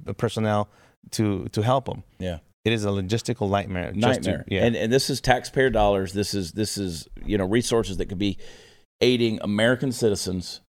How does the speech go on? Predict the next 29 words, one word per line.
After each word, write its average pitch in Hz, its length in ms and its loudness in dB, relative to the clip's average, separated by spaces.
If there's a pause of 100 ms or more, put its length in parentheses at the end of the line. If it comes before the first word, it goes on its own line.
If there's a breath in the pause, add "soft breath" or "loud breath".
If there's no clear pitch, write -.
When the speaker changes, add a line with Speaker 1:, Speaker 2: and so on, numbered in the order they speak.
(160)
Speaker 2:
but 98 140 0
it's, 95 200 -4 (140)
it's 98 200 0
going 95 320 2
into 87 260 -4
this 85 340 -4
situation. 80 680 -4 (120)
Um, 85 440 0 (600)
it's - 80 0
insanity. 139 560 2
And 120 180 2
I 123 140 6
asked 127 280 0
numerous 143 320 2
people 156 220 -2
down 98 160 2
there, 92 80 2
I 95 60 0
said, 92 180 -4
you 107 100 -2
know, 101 100 -2
"Do 87 120 -6
you 131 140 0
feel 135 340 4
like 117 240 -2
you're 139 140 2
at 120 60 2
home 156 260 0
anymore?" 104 240 0